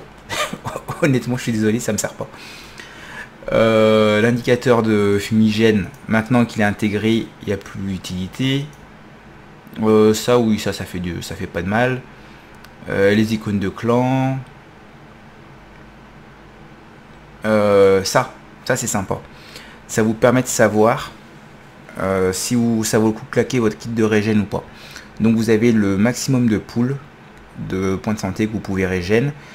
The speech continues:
et ce que vous allez régène à l'instant T. Voilà, donc en gros ça vous dit, euh, c'est bon, tu peux claquer ou non, ne claque pas. Enfin ça, ça vous le dit pas, mais ça vous donne l'information. Euh,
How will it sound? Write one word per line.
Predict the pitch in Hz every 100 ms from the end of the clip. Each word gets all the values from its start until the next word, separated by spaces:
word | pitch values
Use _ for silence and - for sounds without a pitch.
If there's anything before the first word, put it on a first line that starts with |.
| - - - - - - - -
et | 135
ce | -
que | 127
vous | 110 110
allez | 110 104
régène | 101 95 110 113 -
à | 107
l'instant | 101 - 101
T. | - 82 - - - - - - - - - - - - - - - -
Voilà, | 98 82 -
donc | 95 92
en | 90
gros | 107
ça | 110
vous | 92 92
dit, | 95 104 92
euh, | 82
c'est | -
bon, | 95 107
tu | 104 -
peux | 95
claquer | - 85 110 120 123
ou | 98 92
non, | 101 113
ne | 101
claque | 92 -
pas. | 92 - -
Enfin | -
ça, | - 104 -
ça | - 101
vous |
le | 101
dit | 117
pas, | 120 107 - - - -
mais | 90
ça | 95
vous | 90 92 90 87 87 85
donne | 95 123 117
l'information. | 113 113 110 95 - - - - - - - - - - - - - -
Euh, | 98 95 92 95 92 90 92 90 87 85